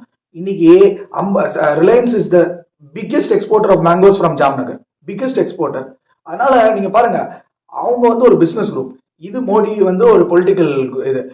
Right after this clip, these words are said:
நீங்க வந்து இது ரெண்டுத்தையும் இவர் ஒரு ஃபேவர் கொடுக்குறாரோ அப்படியெல்லாம் நினைக்காது. அவரு முடியாத, அம்பானியால வந்து செலவு பண்ணி பண்ண முடியாத ஒரு,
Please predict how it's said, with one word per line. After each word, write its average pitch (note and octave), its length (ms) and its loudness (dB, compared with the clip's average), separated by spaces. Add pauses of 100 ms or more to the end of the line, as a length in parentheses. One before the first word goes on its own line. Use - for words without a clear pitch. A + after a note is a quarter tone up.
(200)
நீங்க A#3+ 220 -8
வந்து B3 200 0
இது A3+ 200 -2
ரெண்டுத்தையும் A3 500 0
இவர் A3+ 200 4
ஒரு G3 80 6
ஃபேவர் A3+ 340 6
கொடுக்குறாரோ F3+ 440 6 (240)
அப்படியெல்லாம் A#3 540 -2
நினைக்காது. E3+ 340 -2
அவரு G3 180 6
முடியாத, G3+ 380 4
அம்பானியால E3 640 2
வந்து D#3+ 200 -2
செலவு D#3+ 220 2
பண்ணி D#3 180 -6
பண்ண D3 160 -10
முடியாத D3 280 -6 (680)
ஒரு, A#2+ 160 -12